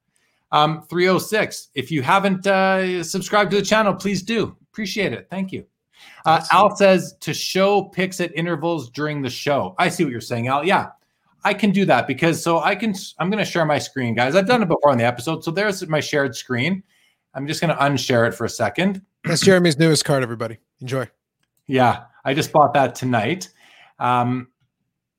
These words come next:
Speaker 1: one second, bear with me here. I like the, I like the, uh, I just feel so much less pressure right now. It's
Speaker 2: Yeah, well,
Speaker 1: nice.
Speaker 2: that's, well, that, Jeremy, the whole point of this was,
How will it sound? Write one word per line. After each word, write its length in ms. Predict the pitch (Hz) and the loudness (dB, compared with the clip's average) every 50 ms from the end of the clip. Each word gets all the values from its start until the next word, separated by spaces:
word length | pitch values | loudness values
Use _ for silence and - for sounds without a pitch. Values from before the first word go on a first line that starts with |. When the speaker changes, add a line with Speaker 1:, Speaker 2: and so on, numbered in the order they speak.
| _ _ _ _ _ _ _ - | _ _ _ _ _ _ _ -4
Speaker 1:
one 320 | 110 120 120 120 123 120 | 0 0 2 2 0 -2
second, 480 | 117 - - 127 107 - 110 101 95 92 | -4 -2 -2 -2 -2 -2 -4 -6 -4 -2
bear 180 | 117 117 117 | 0 0 0
with 260 | 107 113 113 110 - - | 2 0 0 -2 -2 -4
me 160 | 113 113 101 | -4 -4 -2
here. 360 | 101 101 95 87 82 85 - _ _ _ _ - | -2 -2 -4 -4 -6 -10 -18 _ _ _ _ -4
I 80 | 120 127 | -2 0
like 300 | 123 143 190 208 190 - - | 2 2 2 0 0 0 2
the, 120 | 220 202 165 120 | 4 4 4 4
I 80 | 123 117 | 4 2
like 320 | 120 156 202 190 - - | 4 2 2 0 -2 -4
the, 240 | 247 220 202 165 135 | -2 0 2 4 6
uh, 300 | 127 117 110 104 98 92 - _ _ _ _ _ _ _ _ _ - | 6 4 4 2 0 -4 -8 _ _ _ _ _ _ _ _ _ -14
I 60 | 113 | -10
just 200 | 117 160 160 - | -10 -10 -10 -6
feel 120 | - 113 123 | -4 -4 -4
so 200 | - - 143 135 | -4 -2 -2 0
much 240 | 175 175 - - | 0 0 -2 -2
less 240 | 131 135 135 131 - | -4 -2 -2 -2 -4
pressure 480 | - _ - - 120 120 120 - 160 127 | -8 _ -4 -4 -4 -4 -2 -4 -2 -2
right 200 | 113 101 95 95 | 0 -2 -2 -2
now. 320 | 95 92 87 85 - _ _ _ _ _ _ _ _ _ _ _ _ _ _ - | -2 -4 -4 -6 -10 _ _ _ _ _ _ _ _ _ _ _ _ _ _ -10
It's 140 | - - 120 | -8 -6 -2
Speaker 2:
Yeah, 100 | - 113 | 0 0
well, 80 | 220 196 | 0 0
Speaker 1:
nice. 120 | 143 165 151 139 | 0 -2 -2 0
Speaker 2:
that's, 60 | 156 | 2
well, 140 | 156 156 147 | 2 4 6
that, 320 | 170 196 214 175 135 - - - _ _ 147 | 6 6 4 4 0 -10 -20 -20 _ _ -4
Jeremy, 240 | 151 196 196 170 151 | -2 0 0 0 0
the 80 | 143 | 0
whole 140 | 151 214 - | 0 0 -2
point 300 | - - 160 170 185 160 | -2 -4 -4 -2 -2 -2
of 100 | 135 - | -4 -6
this 280 | 147 147 151 135 - - | -4 -6 -4 -4 -6 -8
was, 120 | 143 | -10